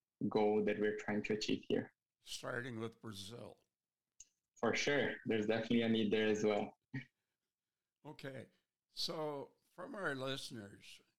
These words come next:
Speaker 2: if you had an ask, what would be your ask of the people listening? Is it money?
Speaker 1: Well,
Speaker 2: Is it contacts? Is it doctors? What
Speaker 1: well, first of all is, first of all is try Emerge Virtual Care.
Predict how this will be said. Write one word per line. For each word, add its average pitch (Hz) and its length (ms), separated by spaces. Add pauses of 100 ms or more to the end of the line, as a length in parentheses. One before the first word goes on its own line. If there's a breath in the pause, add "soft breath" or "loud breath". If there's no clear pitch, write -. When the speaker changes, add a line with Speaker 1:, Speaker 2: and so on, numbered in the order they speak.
(600)
Speaker 2:
if - 160
you 170 160
had 151 240
an 131 180
ask, 123 720 (420)
what 233 220
would 180 160
be 135 80
your 127 300
ask 117 500
of 107 160
the 113 80
people 123 440
listening? 110 440 (1120)
Is 120 200
it 120 120 (160)
money? 131 140
Speaker 1:
Well, 143 380 (140)
Speaker 2:
Is - 220
it - 60 (120)
contacts? 147 920
Is 127 180
it 123 60 (160)
doctors? 147 760 (760)
What 156 160
Speaker 1:
well, 165 320
first 190 380
of 165 140
all 143 360
is, 139 480 (360)
first - 260
of 147 140
all 135 220
is 135 340
try 165 280
Emerge 165 380
Virtual 147 320
Care. 107 460